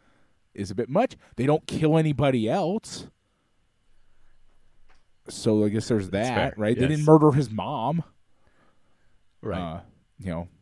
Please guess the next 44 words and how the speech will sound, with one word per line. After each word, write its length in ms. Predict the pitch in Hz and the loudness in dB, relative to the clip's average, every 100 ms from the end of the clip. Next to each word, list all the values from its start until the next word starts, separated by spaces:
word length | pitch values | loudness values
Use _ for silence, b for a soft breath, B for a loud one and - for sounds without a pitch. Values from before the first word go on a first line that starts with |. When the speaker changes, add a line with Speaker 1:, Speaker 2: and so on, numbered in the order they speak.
| _ - | _ -8
Speaker 1:
I, 200 | 107 135 | -4 -2
<laughs> 180 | 135 190 | -2 0
I 200 | 147 160 | 4 4
don't 160 | 156 | 8
know 180 | 156 147 | 8 8
if 80 | 127 | 6
I'm 140 | 135 | 4
gonna 220 | 127 139 135 | 4 4 4
give 160 | 135 | 2
him, 180 | 135 110 - - | 0 -2 -14 -10
you 140 | 127 117 | -4 -2
know, 180 | 95 95 - _ | -2 -4 -12 _
I, 260 | 147 160 185 | -4 -2 0
I 40 | |
don't 120 | 151 | 0
know. 160 | 107 95 | -2 -4
This, 240 | 175 180 b b b b b | -6 -6 b b b b b
that 140 | 226 214 | -2 2
sort 140 | 233 | 2
of 60 | 190 | 2
stuff, 180 | 202 - | 0 0
I, 160 | 170 202 - | -4 -6 -6
you 160 | 196 | -4
know, 100 | 185 | -2
and 140 | 185 202 | 0 0
I 80 | |
think 180 | 220 233 | 0 0
that's 180 | 196 185 | 0 0
the 100 | 175 | -4
closest 420 | - 127 123 117 | -2 -4 -4 -6
thing 120 | 120 | -4
you 200 | 110 95 - | -4 -6 -8
actually 480 | 92 95 - 107 95 | -6 -6 -4 -4 -4
get 320 | 95 90 - | -6 -8 -12
to 360 | - 104 92 87 b b b b _ | -8 -4 -4 -6 b b b b _
Steve 220 | - 123 | -4 -4
McQueen 240 | 107 110 101 | -2 -6 -8
actually 420 | 101 104 - 107 | -8 -8 -6 -6
going 260 | 95 98 98 | -4 -4 -4
out 120 | 95 | -6
of 60 | 90 | -8
his 160 | 85 | -6
way 160 | 92 | -6
to 100 | 92 | -6